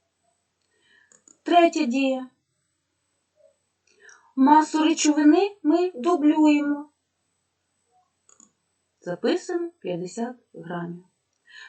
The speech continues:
Так як в розчин додавали воду, значить, ми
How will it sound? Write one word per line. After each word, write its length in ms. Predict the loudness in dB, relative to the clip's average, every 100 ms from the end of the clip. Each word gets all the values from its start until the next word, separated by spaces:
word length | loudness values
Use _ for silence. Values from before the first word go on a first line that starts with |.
| 2
Так 200 | 2 4
як 160 | 0
в 100 | 0
розчин 420 | -2 -2 -2 0
додавали 600 | 2 2 4 6 6 4
воду, 540 | 2 2 0 0 -6 -8 _ _ _ _
значить, 520 | -4 -2 -4 -10 _ _ _ _ _ _
ми 380 | 0 2 2